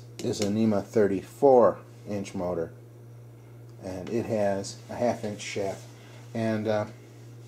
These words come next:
the nema thirty-four takes a heavier duty, uh, stepper driver. This is the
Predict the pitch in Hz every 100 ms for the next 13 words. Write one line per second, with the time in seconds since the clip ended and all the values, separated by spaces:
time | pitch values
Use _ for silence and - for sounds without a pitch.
0 | - - - - - - - - - -
1 | - - - - - - 113 139 151 147
2 | 160 156 147 - 165 131 - 139 - -
3 | - - - - - 127 131 135 123 131
4 | 131 120 113 - - - - - - -
5 | - 120 104 107 - 160 - 113 104 104
6 | 104 104 120 - 120 110 101 90 78